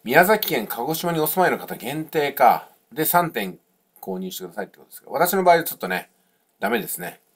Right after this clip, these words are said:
参加可能人数が三百七十三名なんで、まあ、他の方にお譲りしましょう。ね、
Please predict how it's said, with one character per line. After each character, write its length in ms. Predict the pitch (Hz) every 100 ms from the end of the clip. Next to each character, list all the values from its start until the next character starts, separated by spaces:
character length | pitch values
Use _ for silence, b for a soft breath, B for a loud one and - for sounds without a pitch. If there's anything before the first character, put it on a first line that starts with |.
| _ _ _
参 260 | - 170 165
加 120 | 160
可 100 | 165
能 140 | 156
人 200 | 151 143
数 180 | 101 87
が 160 | 92 98
三 200 | 127 117
百 160 | 87
七 160 | 95 101
十 120 | 82
三 220 | 80 104
名 120 | 85 73
な 120 | 71
ん 120 | -
で、 320 | 143 92 - _ _ _ _
ま 120 | - 92
あ、 40 |
他 220 | 95 113
の 100 | 113
方 160 | 113 131
に 120 | 107
お 120 | 92
譲 160 | 92 92
り 60 | 92
し 140 | 113
ま 80 | 110
し 100 | 160
ょ 180 | 98 - _ _ _ _ _ _ _ _ _ _ _
う。 40 | 95
ね、 320 | 101 92 -